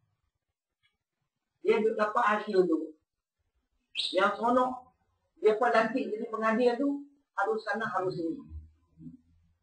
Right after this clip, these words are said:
Mufti daripada negeri, makin begini. Dulu dia kata, politik dengan agama tak boleh campur. No, dia jadi pengadil tu ada. Eh, ni aku dia.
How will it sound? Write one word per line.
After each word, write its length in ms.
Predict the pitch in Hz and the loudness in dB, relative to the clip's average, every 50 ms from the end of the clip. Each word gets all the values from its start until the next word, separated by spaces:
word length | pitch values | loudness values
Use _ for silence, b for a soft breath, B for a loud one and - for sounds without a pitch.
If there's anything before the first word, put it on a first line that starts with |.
| _ _ _ _ _ _ _ _ _ - | _ _ _ _ _ _ _ _ _ -4
Mufti 540 | 190 220 220 226 - - 269 269 262 262 262 - _ _ _ _ _ _ | -4 -2 -2 -2 0 2 2 4 2 2 -2 -6 _ _ _ _ _ _
daripada 320 | - - - 196 185 190 185 180 | -10 -4 0 2 4 4 4 4
negeri, 480 | 185 185 185 202 208 226 233 233 - - _ | 2 0 0 0 -2 -2 -2 -4 -8 -8 _
makin 260 | - 180 - - 175 160 147 | -6 -6 -4 -4 -4 -4 -4
begini. 240 | 143 147 143 139 - - - _ _ _ _ _ _ _ _ _ _ _ _ _ _ _ _ _ _ _ _ _ _ _ _ _ _ _ _ _ _ _ _ _ _ _ _ _ _ _ | -4 -2 -2 -2 -2 -4 -8 _ _ _ _ _ _ _ _ _ _ _ _ _ _ _ _ _ _ _ _ _ _ _ _ _ _ _ _ _ _ _ _ _ _ _ _ _ _ _
Dulu 320 | 170 202 247 285 294 262 | -2 0 2 2 2 2
dia 160 | 240 196 - 160 | 0 0 -2 -2
kata, 560 | 170 170 - - 147 143 135 131 - - - _ _ _ _ _ _ _ _ _ _ _ _ _ _ _ _ _ | -4 -4 -2 -2 0 2 2 0 -2 -6 -12 _ _ _ _ _ _ _ _ _ _ _ _ _ _ _ _ _
politik 640 | - 180 190 202 226 226 - 302 285 277 277 - - | 0 2 4 4 2 0 0 2 2 2 2 0 -6
dengan 300 | 202 214 220 220 214 214 | -6 -2 0 0 0 0
agama 340 | 220 233 247 277 277 262 - | -2 -2 0 2 2 0 0
tak 100 | - - - | -2 -4 -4
boleh 100 | 214 214 | -4 -2
campur. 300 | 254 262 262 359 359 349 - - - _ _ _ _ _ _ _ _ _ _ _ _ _ _ _ _ _ _ - 254 | -2 -2 -2 -2 -4 -4 -6 -10 -18 _ _ _ _ _ _ _ _ _ _ _ _ _ _ _ _ _ _ 0 4
No, 240 | 294 294 262 254 | 6 6 6 8
dia 160 | 269 254 226 214 | 10 8 8 8
jadi 180 | 214 226 233 - | 6 0 -4 -6
pengadil 400 | - 220 220 214 208 214 214 185 170 160 | -4 -2 0 0 2 4 4 4 4 4
tu 80 | 165 165 | 4 2
ada. 160 | - - - - - _ _ _ _ _ _ _ _ _ _ _ _ _ _ _ _ _ _ _ _ _ - | 0 -2 -4 -8 -12 _ _ _ _ _ _ _ _ _ _ _ _ _ _ _ _ _ _ _ _ _ -2
Eh, 160 | 143 143 143 | 0 0 0
ni 80 | 143 143 139 131 | 0 0 0 0
aku 320 | 131 120 123 127 120 123 | -2 -2 -2 -4 -4 -2
dia. 120 | 127 123 | -2 -2